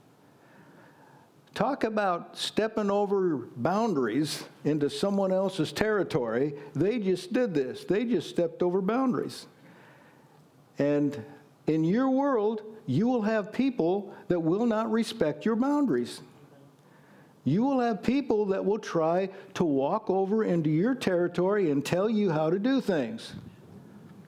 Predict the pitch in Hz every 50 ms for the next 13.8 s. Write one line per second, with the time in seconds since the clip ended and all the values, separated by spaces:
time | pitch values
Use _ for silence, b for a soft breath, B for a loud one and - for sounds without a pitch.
0 | - - - - - - B B B B B B B B B B B B B -
1 | 127 139 175 220 220 208 220 233 233 185 165 170 180 165 147 160 139 135 180 190
2 | 185 - 156 135 123 139 156 151 202 208 202 - - - 220 233 233 226 220 214
3 | 214 202 196 190 190 185 175 175 - 160 147 185 185 180 156 117 92 - - -
4 | - - - B B B B B B B B B B B B B B B B -
5 | - - - - - - - - - - - - - - - 208 220 202 214 214
6 | 190 170 170 185 208 208 202 190 214 233 196 - - - 156 139 143 - - -
7 | - - - - - - 131 147 151 160 156 143 151 151 151 151 147 127 113 110
8 | 117 113 - - B B B B B - 135 139 151 160 151 156 147 131 156 151
9 | 135 117 110 110 107 - - - - - - - - - - - - - - -
10 | - - - - - - - - - - - - - - - - - - - -
11 | - - - - - - - - - - - - - - B B B B B B
12 | B B B B B B B B B B B - - - - 131 143 151 160 175
13 | 160 156 160 156 160 160 - 139 123 151 151 156 160 147 143 135